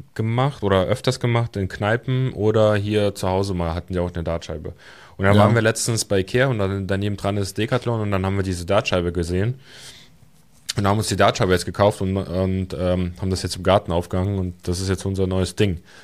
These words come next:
Speaker 1: Dann
Speaker 2: Ist eigentlich
Speaker 1: darten wir.
Speaker 2: cool, ne? Darten.
Speaker 1: Es ist sau das geile Spiel.
Speaker 2: Ja. Aber spielt ihr auch dann richtig runter bis
Speaker 1: Ja,
Speaker 2: null
Speaker 1: ja.
Speaker 2: dann? Ja.
Speaker 1: Genau.
Speaker 2: Und wie oft zieht dich deine Frau ab?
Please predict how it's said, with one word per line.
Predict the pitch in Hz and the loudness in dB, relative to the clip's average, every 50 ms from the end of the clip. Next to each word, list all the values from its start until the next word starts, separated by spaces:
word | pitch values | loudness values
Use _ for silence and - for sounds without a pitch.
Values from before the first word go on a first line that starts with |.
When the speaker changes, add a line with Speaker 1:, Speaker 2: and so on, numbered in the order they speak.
| - - - - - _ _ - - - - - | -20 -20 -20 -20 -20 _ _ -20 -20 -20 -10 -6
Speaker 1:
Dann | 85 85 | -4 0
Speaker 2:
Ist | - | 2
eigentlich | 92 95 - - | 2 2 2 0
Speaker 1:
darten | - 90 80 | -2 -2 2
wir. | 156 | 4
Speaker 2:
cool, | 151 123 92 | 4 4 4
ne? | 85 90 95 101 117 127 - | 4 2 2 2 2 0 0
Darten. | - 82 80 80 | 0 2 2 2
Speaker 1:
Es | - - | 2 2
ist | 110 123 127 127 - | 2 2 2 2 2
sau | - 95 98 110 | 2 4 4 4
das | 107 107 104 - | 4 4 2 4
geile | - 98 92 95 92 | 2 4 4 2 0
Spiel. | - - 95 90 87 87 - _ - - - - - - - - - - - - - _ _ _ _ | -2 -2 -2 -2 -2 -4 -8 _ -20 -20 -20 -20 -20 -20 -20 -20 -20 -20 -20 -20 -20 _ _ _ _
Speaker 2:
Ja. | 92 95 92 90 90 90 87 - - - _ _ - | 2 4 6 6 4 4 0 -4 -12 -20 _ _ 0
Aber | 92 101 104 | 2 2 2
spielt | - - - 123 131 | 2 4 2 4 6
ihr | 147 120 | 8 8
auch | 117 113 | 8 8
dann | 113 104 101 98 | 6 4 4 2
richtig | 110 - - - 123 120 120 - - - - - - | -2 -4 -2 2 2 2 2 0 -6 -10 -12 -12 -10
runter | - - 104 110 131 135 - - 127 123 123 117 | -4 2 4 4 4 2 2 4 4 6 6 4
bis | 101 95 107 101 - - | 2 0 -2 -2 0 2
Speaker 1:
Ja, | 104 107 107 | 6 6 6
Speaker 2:
null | 110 104 | 8 6
Speaker 1:
ja. | 92 | 6
Speaker 2:
dann? | 123 127 127 139 143 143 - - - | 6 4 4 2 0 -4 -8 -14 -4
Ja. | - 95 101 | -2 0 0
Speaker 1:
Genau. | 110 - 98 95 87 87 87 85 - - - - - - - - - - - _ _ | 0 0 2 2 2 0 0 -4 -10 -18 -20 -20 -20 -20 -20 -20 -20 -20 -20 _ _
Speaker 2:
Und | - 101 127 143 143 - - - - - - - | 4 4 4 4 0 -6 -10 -12 -16 -16 -6 0
wie | 95 87 | 2 2
oft | 69 - - - | 2 2 -2 -4
zieht | - 110 107 - - | -6 -6 -6 -4 -6
dich | 104 - - | -6 -2 0
deine | 92 92 95 | 0 0 0
Frau | - - - 92 - | 0 -2 -2 -2 0
ab? | - 131 - | -2 -2 -6